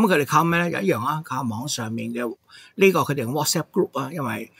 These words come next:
WhatsApp 初初係，啊，以色列嘅軟件嚟㗎啊。咁啊，就話呢，佢哋嚟到嘅 tips 呢，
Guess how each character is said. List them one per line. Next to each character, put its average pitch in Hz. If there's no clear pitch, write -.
WhatsApp -
初 156
初 156
係， 113
啊， 113
以 123
色 127
列 117
嘅 117
軟 131
件 123
嚟 110
㗎 117
啊。 113
咁 135
啊， 143
就 139
話 151
呢， 208
佢 170
哋 151
嚟 131
到 190
嘅 180
tips -
呢， 202